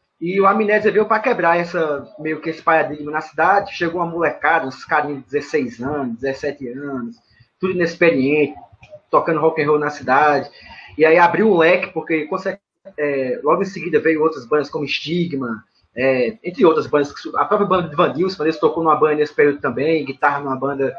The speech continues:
ele vai dizer o nome daqui a pouco quando ele contar a parte dele. E aí eu fui pro Baião de Doido, pra substituir Nivan Ferreira nos vocais, porque Nivan tava, é, querendo se dedicar cem por,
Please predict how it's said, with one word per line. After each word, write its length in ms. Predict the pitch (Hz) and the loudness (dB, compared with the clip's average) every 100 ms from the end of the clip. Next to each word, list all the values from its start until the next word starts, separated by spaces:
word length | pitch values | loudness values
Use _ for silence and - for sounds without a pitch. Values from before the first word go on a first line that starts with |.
| - - | -12 -8
ele 100 | 143 | 0
vai 100 | 151 | 0
dizer 140 | 151 156 | 4 4
o 80 | |
nome 200 | 147 139 | 4 0
daqui 140 | 135 139 | -2 -4
a 40 | |
pouco 260 | - 131 143 | -4 -8 -10
quando 140 | 131 | -12
ele 80 | - | -10
contar 240 | 135 127 | -12 -10
a 20 | 123 | -4
parte 300 | 123 - 127 | -4 -4 -6
dele. 420 | 147 170 147 - _ _ _ _ _ _ _ _ | -4 -4 -6 -14 _ _ _ _ _ _ _ _
E 80 | 156 | 4
aí 140 | 185 196 | 6 6
eu 120 | 208 | 6
fui 140 | 247 | 2
pro 80 | 233 | 4
Baião 220 | 208 226 | 6 6
de 80 | 269 | 4
Doido, 540 | 156 160 190 165 110 - _ _ | 4 6 6 4 -2 -12 _ _
pra 140 | 156 160 | -2 -2
substituir 560 | 160 175 208 208 208 | -4 -8 -6 -4 -2
Nivan 240 | 214 196 214 | -2 0 0
Ferreira 320 | 208 185 214 | 4 6 6
nos 160 | 208 196 | 4 2
vocais, 500 | 262 - 143 135 123 | 0 2 2 2 -2
porque 220 | 151 170 | -6 -6
Nivan 460 | 170 156 147 180 196 | -6 -4 -4 -4 -2
tava, 680 | 190 180 190 170 151 123 - _ _ _ _ - | -2 0 2 4 2 -2 -6 _ _ _ _ -2
é, 180 | 139 139 | 0 2
querendo 440 | 160 160 170 180 | 4 6 6 2
se 80 | 175 | 2
dedicar 360 | 175 170 170 165 | 0 2 0 0
cem 180 | 233 | -2
por, 100 | 233 | -6